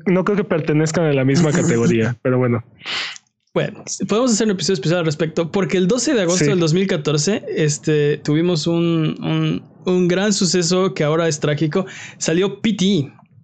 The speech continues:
Speaker 2: Playable Teaser, descargable gratuitamente para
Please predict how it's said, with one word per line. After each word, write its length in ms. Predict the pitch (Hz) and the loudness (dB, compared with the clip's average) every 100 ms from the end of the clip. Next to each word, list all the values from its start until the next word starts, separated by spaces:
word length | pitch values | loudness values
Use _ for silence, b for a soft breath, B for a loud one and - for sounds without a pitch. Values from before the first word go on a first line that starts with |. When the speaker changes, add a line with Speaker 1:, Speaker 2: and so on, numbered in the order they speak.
| _ - - - - | _ -20 -20 -18 -4
Speaker 2:
Playable 440 | 180 202 208 170 | 0 2 2 0
Teaser, 640 | 160 208 196 151 147 208 - B B B - - - - 170 | 0 0 2 0 0 -2 -8 B B B -12 -10 -10 -4 -2
descargable 680 | 160 - 160 160 180 196 190 | 0 0 0 0 2 2 2
gratuitamente 800 | 170 151 185 190 175 175 185 170 | 0 0 0 0 0 0 0 -2
para 500 | 156 135 131 135 | 0 0 0 -2